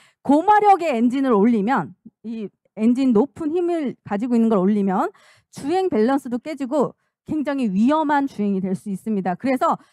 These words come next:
각각 보트에 맞는 이 F, 그 마력수가 있어요. 지금 보시면 저마력부터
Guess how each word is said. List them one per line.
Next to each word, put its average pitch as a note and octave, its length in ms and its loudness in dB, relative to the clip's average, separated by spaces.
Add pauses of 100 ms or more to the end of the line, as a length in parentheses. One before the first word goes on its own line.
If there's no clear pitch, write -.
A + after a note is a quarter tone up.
(120)
각각 - 480 -6
보트에 C#4 560 -2 (120)
맞는 C#4+ 540 2 (240)
이 A3 240 -4
F, A#3 260 -4 (180)
그 G3 360 2
마력수가 C#4 640 0
있어요. F#3+ 340 -2
지금 B3 280 -2
보시면 B3+ 520 -2 (240)
저마력부터 D#4+ 960 0